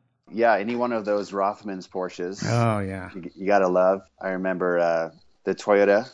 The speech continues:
Speaker 1: race cars from the early nineties.
Speaker 2: Mm-hmm.
Speaker 1: Love those with, uh, Fangio, right? And,
Speaker 2: Yeah.
Speaker 1: um,
Speaker 2: Oh, yeah. <laughs>
Speaker 1: P J Jones.
Speaker 2: Oh, there you go. Yeah.
Speaker 1: Yeah, one of those would be nice. And, uh,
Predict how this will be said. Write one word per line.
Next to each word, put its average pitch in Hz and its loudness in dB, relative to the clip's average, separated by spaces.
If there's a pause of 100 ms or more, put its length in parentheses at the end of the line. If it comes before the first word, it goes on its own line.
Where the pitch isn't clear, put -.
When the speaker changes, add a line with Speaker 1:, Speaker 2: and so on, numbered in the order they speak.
(140)
Speaker 1:
race 101 -2
cars 107 2
from 98 -4
the 92 -2
early 92 -2
nineties. 90 -6 (300)
Speaker 2:
Mm-hmm. 127 -2 (420)
Speaker 1:
Love 90 2
those 87 -2
with, 85 -4
uh, 80 -2 (680)
Fangio, 90 -2
right? 87 -6 (120)
And, 82 -10
Speaker 2:
Yeah. 160 -2
Speaker 1:
um, - -4
Speaker 2:
Oh, 156 2
yeah. 110 -6 (240)
<laughs> 151 -2
Speaker 1:
P 107 2
J 95 2
Jones. 98 0 (260)
Speaker 2:
Oh, 135 4
there 123 2
you 139 0
go. 117 0
Yeah. 123 -4
Speaker 1:
Yeah, 120 6
one 101 -2
of 107 -2
those 107 -2
would 95 -6
be 87 -8
nice. 92 -12
And, 139 0
uh, - 2